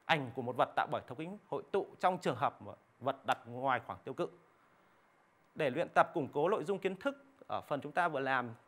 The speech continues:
các em hãy củng cố thêm một số bài tập trắc nghiệm như sau. Câu thứ nhất,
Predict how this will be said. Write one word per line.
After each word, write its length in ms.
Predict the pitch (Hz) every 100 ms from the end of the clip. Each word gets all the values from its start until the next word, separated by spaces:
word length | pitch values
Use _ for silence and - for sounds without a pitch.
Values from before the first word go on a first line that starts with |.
| _ _ _
các 140 | 180
em 180 | 185 170
hãy 220 | 170 180 - _
củng 160 | 120 101
cố 140 | - 135
thêm 200 | 196 175
một 100 | 143
số 160 | 120 151
bài 100 | 147
tập 160 | 127
trắc 140 | - 185
nghiệm 180 | 185 151
như 60 |
sau. 360 | 151 147 143 143 - _ - _ _ _ _ _ _ _ _ _ _ _ _ _ _ _ _ _ _ _ _
Câu 140 | 208
thứ 120 | 190 202
nhất, 180 | 240